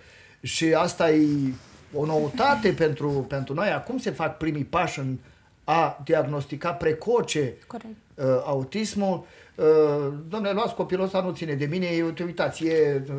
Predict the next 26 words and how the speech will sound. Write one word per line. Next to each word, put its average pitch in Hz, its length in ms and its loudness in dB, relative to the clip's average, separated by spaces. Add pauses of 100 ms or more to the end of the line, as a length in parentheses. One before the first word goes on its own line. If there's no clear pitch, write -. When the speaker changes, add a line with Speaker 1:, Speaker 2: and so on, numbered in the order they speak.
Speaker 1:
uh, 139 80 -4
impertinent, 156 960 -2 (180)
e 160 100 4
leneș, 220 720 0
uh, 175 220 -4 (220)
nu 190 80 -6
vorbește 156 480 -2
cu - 180 -10
mine.” 202 420 -2 (420)
Au 139 100 -2
fost 220 280 0
abordări 147 400 2
de 143 80 -4
genul 147 220 -4
ăsta 151 140 -6
din 131 120 -6
partea 139 260 -6
specialiștilor. 131 680 -8 (300)
Poate 175 220 -4
n-ar 170 140 -2
trebui 156 220 -4
să 143 120 -6
discutăm 131 420 -4
în 143 100 0
lipsa 147 320 -2
lor, 117 260 -8